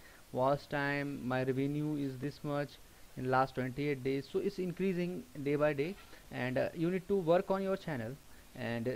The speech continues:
it's not a, a one day job, and I will, uh, definitely tell you in this situation when entire world is lo-, in lockdown, you can earn from internet very easily. So, uh, just follow the steps and, uh, view my each videos.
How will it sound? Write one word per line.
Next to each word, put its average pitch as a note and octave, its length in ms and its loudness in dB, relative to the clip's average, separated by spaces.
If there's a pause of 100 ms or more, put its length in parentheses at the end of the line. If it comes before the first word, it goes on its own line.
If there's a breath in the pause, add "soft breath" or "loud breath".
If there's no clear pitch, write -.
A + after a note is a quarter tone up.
(200)
it's D#3+ 180 -8
not F#3 240 -2
a, G3 100 6
a C#3+ 240 6
one C3+ 340 0
day F3+ 140 4
job, C#3 300 0
and B2+ 300 -2
I B2 220 4
will, D#3 240 2
uh, A#2 180 -2
definitely C3 360 -2
tell D3 160 -2
you D#3 160 -2
in D#3 180 -2
this D3+ 140 -4
situation C3+ 560 -6
when C#3+ 160 -6
entire B2 300 -6
world A#2+ 200 -4
is A2+ 140 -8
lo-, A#2 160 -6
in B2 200 -4
lockdown, B2 460 -4 (460 loud breath)
you C3 80 -6
can C3+ 260 -2
earn D#3+ 280 -4
from D#3+ 200 -4
internet B2+ 440 -6 (120)
very C3 160 -4
easily. B2+ 380 -4 (680 loud breath)
So, F#3 220 4
uh, C3 320 6 (340)
just F#3+ 260 0
follow E3 500 2
the C3 320 4
steps - 280 -2
and, D#3+ 300 -6
uh, B2+ 160 0
view F3 320 -2
my F#3 260 -2 (100)
each F#3 240 -4
videos. C#3+ 500 -2